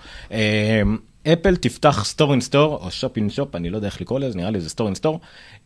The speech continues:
אה, של, אה, אפל בתוך חנויות של אורנג'. בתוך מרכזים גדולים של אורנג', בתוך, אני משער, מרכזי מכירות גדולים, לא איזה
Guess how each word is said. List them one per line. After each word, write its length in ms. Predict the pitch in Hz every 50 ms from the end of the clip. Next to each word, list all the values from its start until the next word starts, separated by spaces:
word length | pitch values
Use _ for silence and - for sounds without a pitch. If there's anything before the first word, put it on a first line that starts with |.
| -
אה, 240 | - 110 117 117 113 113
של, 400 | - - - 135 135 135 131 127
אה, 640 | 127 123 120 117 113 110 107 104 104 107 - - 147
אפל 320 | 165 - - 180 180 180
בתוך 360 | 147 110 110 - - 143 -
חנויות 280 | - 123 113 110 113 113
של 120 | - 104
אורנג'. 300 | 71 95 90 80 73 71 - - - _ _ - _ _ _ -
בתוך 280 | - - - 165 135 135
מרכזים 440 | 135 131 - - 117 101 113 120 117
גדולים 280 | 101 107 98 101 101
של 160 | 98 - 104 101
אורנג', 220 | 127 135 123 104
בתוך, 280 | 95 90 - 101 - -
אני 120 | 98 95
משער, 460 | 92 92 90 90 87 - - 107 104
מרכזי 340 | 101 98 87 - 101 92 101
מכירות 460 | 98 95 - 95 90 90 107 107 -
גדולים, 300 | - 80 71 76 76 76
לא 80 | 80 87
איזה 220 | 90 82 80 78